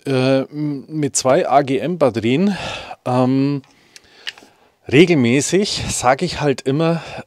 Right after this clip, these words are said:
äh, Leute, das funktioniert auf Dauer nicht. Es ist immer wieder das Problem, ähm, so ein Wechselrichter, wenn er zweitausend, zweitausendfünfhundert, dreitausend Watt hat, egal, und ich schließe da einen Föhn an mit tausendachthundert Watt,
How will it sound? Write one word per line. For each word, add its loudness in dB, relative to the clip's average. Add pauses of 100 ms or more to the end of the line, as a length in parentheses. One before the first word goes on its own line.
äh, 2
Leute, 0 (140)
das -6
funktioniert -6
auf -10
Dauer -6
nicht. -14 (680)
Es -6
ist -4
immer 0
wieder 0
das 0
Problem, 0 (280)
ähm, -4
so -6
ein -4
Wechselrichter, -2
wenn -4
er -4
zweitausend, -2
zweitausendfünfhundert, -4
dreitausend -2
Watt 4
hat, -4
egal, 6 (640)
und -2
ich 0
schließe -2
da 2
einen 0
Föhn -2
an -2
mit -8
tausendachthundert -2
Watt, -4